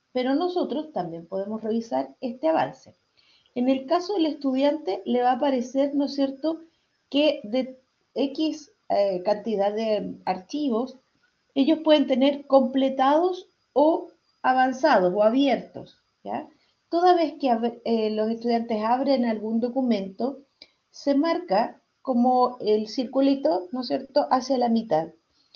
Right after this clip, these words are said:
Y toda vez que ellos ya terminan de revisar, pueden dar clic y aparece como completado. Por lo tanto,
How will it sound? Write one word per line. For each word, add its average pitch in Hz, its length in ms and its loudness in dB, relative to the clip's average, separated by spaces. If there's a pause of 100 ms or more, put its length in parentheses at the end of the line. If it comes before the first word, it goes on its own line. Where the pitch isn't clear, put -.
(360)
Y 240 140 -6
toda 302 260 4
vez 294 200 2
que 269 280 0
ellos 269 500 -2
ya 240 260 -4
terminan 233 480 0
de 285 80 0
revisar, 285 580 -2
pueden 233 320 0
dar 233 180 -4
clic 339 460 -4 (100)
y 247 100 -4
aparece 240 460 -2
como 220 300 -4
completado. 180 640 -4
Por 220 140 0
lo 220 100 2
tanto, 185 400 -4